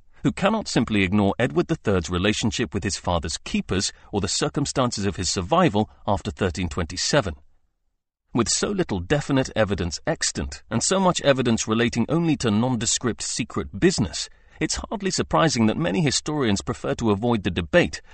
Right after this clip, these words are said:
and hide behind a cloak of ill-defined skepticism. It does appear, superficially at least,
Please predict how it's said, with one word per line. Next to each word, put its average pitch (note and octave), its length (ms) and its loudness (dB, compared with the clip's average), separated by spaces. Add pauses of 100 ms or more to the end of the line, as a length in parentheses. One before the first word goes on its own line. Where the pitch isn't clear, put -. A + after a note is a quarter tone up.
and G#2 120 0
hide E3 260 2
behind C3 280 2
a G#2 40 -4
cloak - 360 0 (200)
of G2+ 180 -2
ill-defined A2 600 0
skepticism. - 800 -6 (880)
It D#3+ 140 2
does G#3+ 200 2
appear, - 520 -4 (160)
superficially D#3 720 2
at - 80 -2
least, D#3 400 -2